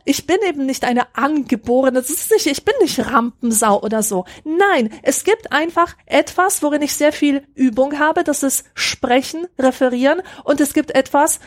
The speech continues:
womit ich quasi überhaupt keine Erfahrung habe, und das ist öffentliches Vorspielen.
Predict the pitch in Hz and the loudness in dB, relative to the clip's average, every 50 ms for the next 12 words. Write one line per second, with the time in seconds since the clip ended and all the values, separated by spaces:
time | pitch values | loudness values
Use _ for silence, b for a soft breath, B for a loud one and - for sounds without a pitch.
0 | B - 285 269 277 311 - 320 294 - - - 294 285 285 285 269 254 262 254 | B -2 0 2 2 2 0 0 -2 -4 -2 0 2 2 2 0 0 0 0 0
1 | 247 - 294 381 381 - - - 277 247 247 - 226 226 - 240 233 240 254 262 | 2 2 2 2 0 0 -2 -2 0 0 0 -2 -2 0 0 0 0 0 -2 0
2 | 262 262 262 269 302 - - 269 226 254 247 - 285 285 - - b b b - | 0 0 2 2 0 0 0 0 0 0 0 2 0 0 -2 -4 b b b -2
3 | - 262 - 294 262 285 269 - 294 277 - - 311 311 - - - - 196 175 | -2 -2 -2 -6 -8 -6 -4 -4 -4 -4 -2 0 0 0 0 -2 -6 -8 -8 -8
4 | 175 180 | -8 -8